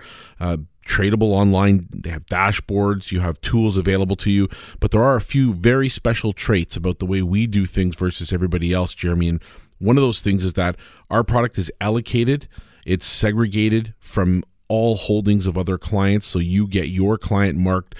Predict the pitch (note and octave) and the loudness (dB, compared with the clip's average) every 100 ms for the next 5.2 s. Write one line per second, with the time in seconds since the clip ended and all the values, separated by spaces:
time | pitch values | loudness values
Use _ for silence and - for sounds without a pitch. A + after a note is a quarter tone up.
0 | - - G2 G#2+ A2+ - - - G2 G2+ | -10 -2 2 2 0 -2 -6 -2 0 -2
1 | - F#2 F#2 - - G#2 G#2+ G2 G2 - | 0 2 2 -2 -2 0 2 2 0 0
2 | F#2+ - F#2 F#2 F#2+ F2 C#2+ F#2 F2+ - | -2 -2 -4 -4 -4 -4 -4 -4 -4 -4
3 | - F#2 F2+ F#2 - - - - G2 F#2 | -2 0 0 -2 -10 -20 -20 -8 -2 2
4 | G#2 G2+ A2 G2+ E2+ F2+ G2+ G2 E2 D2 | 2 2 0 0 2 4 4 4 0 -2
5 | D2 - | -6 -12